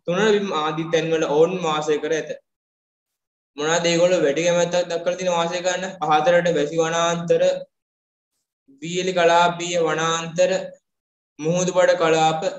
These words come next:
සහ විල්ලු ආශ්‍රිත ප්‍රදේශ සහ කඳුකර තෘණවිම් ආදී ප්‍රදේශ වල තමයි ඔයගොල්ලෝ වැඩිපුර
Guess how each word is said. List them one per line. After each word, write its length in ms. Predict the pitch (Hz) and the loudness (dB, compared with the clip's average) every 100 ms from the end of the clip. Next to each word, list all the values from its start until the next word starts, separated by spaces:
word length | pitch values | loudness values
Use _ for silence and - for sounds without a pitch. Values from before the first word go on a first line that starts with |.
| - _ - | -12 _ -20
සහ 440 | - 170 170 175 | -12 -4 0 0
විල්ලු 360 | 156 170 190 190 | 0 -2 0 2
ආශ්‍රිත 420 | 180 180 175 180 170 | 4 2 -2 -10 -6
ප්‍රදේශ 500 | 156 156 165 165 - | -2 0 2 0 -2
සහ 220 | 160 - 156 165 165 165 - _ _ - | -10 -6 -2 0 -2 -6 -18 _ _ -4
කඳුකර 380 | 160 175 190 190 | -2 0 0 -2
තෘණවිම් 580 | - 175 185 196 202 190 | -2 -2 -2 -2 -2 0
ආදී 340 | 180 180 185 | 0 0 -2
ප්‍රදේශ 340 | 180 170 170 170 | -4 -4 -2 0
වල 100 | 175 | 0
තමයි 200 | 196 180 | 2 0
ඔයගොල්ලෝ 300 | 165 190 180 | 0 0 0
වැඩිපුර 340 | 160 160 | 0 -4